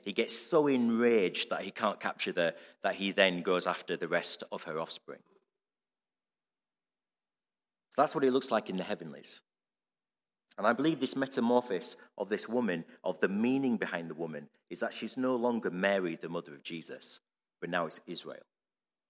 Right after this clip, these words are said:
And the reason why I'm saying that is because out of Israel became the Messiah.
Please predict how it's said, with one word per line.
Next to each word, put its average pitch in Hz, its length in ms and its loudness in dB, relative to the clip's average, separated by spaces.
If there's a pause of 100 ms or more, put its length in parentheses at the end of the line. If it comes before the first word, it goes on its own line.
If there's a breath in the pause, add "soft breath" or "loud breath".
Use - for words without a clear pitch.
(520)
And 87 100 -6
the 101 40 0
reason 135 320 2
why 113 120 8
I'm 95 120 2
saying 85 320 -6
that 73 180 -14
is 82 80 -16
because - 300 -10 (120)
out 147 300 -4
of 123 180 -12
Israel 92 500 -4 (120)
became 101 500 -8
the 87 80 -6
Messiah. 80 560 -6